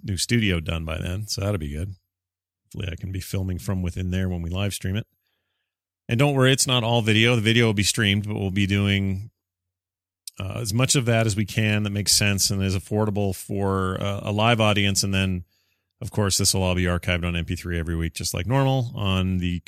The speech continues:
uh, the Current Geek feed will actually be the one you'll use. So it's already up in iTunes, already available, already there.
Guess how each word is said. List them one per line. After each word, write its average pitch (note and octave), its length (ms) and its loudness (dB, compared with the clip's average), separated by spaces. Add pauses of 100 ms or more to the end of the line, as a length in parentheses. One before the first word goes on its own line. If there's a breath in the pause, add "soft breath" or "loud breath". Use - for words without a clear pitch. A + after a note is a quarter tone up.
uh, F2+ 160 -2
the - 80 -8
Current G#2+ 320 0
Geek G#2+ 160 -2
feed G#2 240 0
will F#2 100 2
actually F2+ 260 -2
be F#2+ 120 0
the F#2+ 100 0
one G2 160 2
you'll F2+ 140 0
use. A#2+ 420 0 (680)
So - 180 -10
it's - 140 -8
already F#2+ 340 0
up F#2 100 -2
in F#2 80 -4
iTunes, A2 460 -2
already D#2+ 320 -6
available, G#2+ 460 -2
already D#2+ 260 -4
there. G#2+ 400 -4